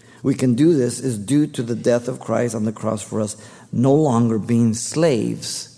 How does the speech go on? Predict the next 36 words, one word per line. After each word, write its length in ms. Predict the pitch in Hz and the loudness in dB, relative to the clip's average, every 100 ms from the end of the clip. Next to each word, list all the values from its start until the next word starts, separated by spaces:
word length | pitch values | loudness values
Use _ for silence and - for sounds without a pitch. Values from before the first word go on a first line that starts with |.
| - - | -20 -6
to 100 | 123 | -6
sin 520 | - - 160 156 147 - - - | -4 0 2 2 0 -6 -16 -14
nature. 840 | 127 131 143 175 160 - 117 76 - - | -4 0 2 2 0 -2 0 0 -4 -4
This 200 | 117 110 | -4 -2
is 80 | 131 | 0
what 180 | 151 160 | 2 2
is 100 | 160 | 4
taught, 280 | 170 147 | 4 4
not 200 | 113 127 | 2 -2
sins. 360 | - 208 196 156 - | 0 4 4 2 -4
Sin 360 | - - 143 143 | -12 -2 0 2
nature 340 | 147 151 - | 2 0 -2
is 80 | 113 | -4
the 100 | 107 | -2
whole 180 | 101 117 | 0 0
topic. 400 | 117 110 - - - - _ _ - _ - - - - | 0 -2 -4 -10 -18 -20 _ _ -20 _ -20 -20 -20 -2
"Knowing 280 | 147 202 240 | 4 6 8
this, 240 | 185 175 | 8 6
that 140 | 160 151 | 6 4
our 140 | 147 | 4
old 240 | - 190 202 | 6 6 6
man 340 | 151 147 143 | 6 4 6
was 320 | 143 180 220 | 6 6 6
crucified 500 | - 208 180 165 160 | 2 0 2 4 4
with 140 | 156 120 | 6 4
him, 240 | 123 131 123 - | 2 0 -2 -2
that 180 | 139 120 | 0 2
the 80 | 131 | 2
body 480 | 110 151 190 214 - | 4 6 6 4 2
of 200 | 165 160 | 0 0
sin 540 | - - 185 190 190 - | -2 2 4 4 2 0
nature," 680 | 139 185 214 214 - 123 110 | 2 4 4 4 0 0 4
that's 220 | 123 127 | 2 2
what 120 | 151 | 0
it 100 | 156 | 2
means, 420 | 160 135 107 - | 2 2 0 -6